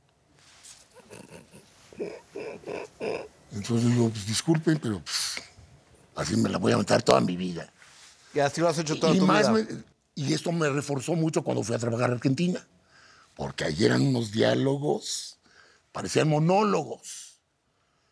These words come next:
Speaker 1: Y había pura viejita, bueno, de los actores viejos que había, pero súper, ¿no? Y pasaba letra con ellas. "A ver, vamos a pasar letra".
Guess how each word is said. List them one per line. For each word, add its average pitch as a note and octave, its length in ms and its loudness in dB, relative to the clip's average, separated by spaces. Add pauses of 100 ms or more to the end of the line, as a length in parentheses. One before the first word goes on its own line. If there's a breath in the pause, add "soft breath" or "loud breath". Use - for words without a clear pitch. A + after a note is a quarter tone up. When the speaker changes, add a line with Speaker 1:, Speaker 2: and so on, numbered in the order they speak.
(240)
Speaker 1:
Y G#2 180 -10
había G#2+ 380 0
pura C3 240 -2
viejita, B2+ 720 -6 (240)
bueno, A#2+ 260 -8
de G2+ 220 -8
los G2 160 -10
actores B2+ 340 -2
viejos C#3 280 -2
que - 80 2
había, C3+ 300 0 (280)
pero F2+ 380 0
súper, F2+ 500 -8
¿no? - 160 -14 (920 soft breath)
Y G#2+ 100 -2
pasaba B2 360 4
letra C3+ 260 2
con C3+ 180 0
ellas. C#3+ 440 -6
"A E3 60 -8
ver, A3 200 -4 (640)
vamos D#3+ 240 -4
a E3 40 0
pasar D3+ 260 -2
letra". D3+ 320 -2